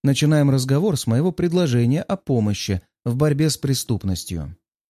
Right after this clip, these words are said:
Мои гвардейцы могут патрулировать улицы совместно с вашей полицией. Глаза полицмейстера загораются интересом. «Это было бы весьма кстати.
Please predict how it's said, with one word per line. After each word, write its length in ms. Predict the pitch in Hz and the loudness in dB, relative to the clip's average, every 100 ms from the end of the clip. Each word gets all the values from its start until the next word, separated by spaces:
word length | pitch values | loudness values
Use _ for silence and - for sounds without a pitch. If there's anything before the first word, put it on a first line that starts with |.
| _ _ - | _ _ -4
Мои 240 | 120 165 | 0 0
гвардейцы 560 | 156 180 185 240 208 139 | 0 0 0 -2 0 -2
могут 300 | 170 175 156 | -2 -2 -4
патрулировать 760 | 156 147 156 180 165 156 143 | -4 -2 0 2 2 2 0
улицы 380 | 165 170 160 170 | -2 -2 -2 -2
совместно 640 | 151 180 190 139 95 95 90 | -2 0 2 2 0 -4 -2
с 80 | |
вашей 300 | 131 131 - | 0 0 -2
полицией. 680 | 120 147 123 - - 80 92 _ _ _ _ _ _ _ _ _ _ _ _ _ - | -2 0 0 -2 -8 -8 -12 _ _ _ _ _ _ _ _ _ _ _ _ _ -4
Глаза 320 | 107 156 220 | 2 2 2
полицмейстера 880 | 214 165 - 127 123 - 156 170 175 _ _ | 2 0 2 2 2 0 -2 0 -2 _ _
загораются 680 | 135 160 165 139 123 127 151 | -2 0 2 2 2 0 0
интересом. 720 | 151 170 107 82 - 78 80 _ _ _ _ _ - | 0 0 0 -2 -6 -8 -10 _ _ _ _ _ -4
«Это 400 | 101 123 151 208 | 0 0 2 2
было 280 | 208 202 | 2 2
бы 180 | 185 214 | 0 -2
весьма 340 | 220 202 139 - | -2 -2 -2 -2
кстати. 640 | - 104 90 - 85 76 | -4 -2 -2 -2 -6 -6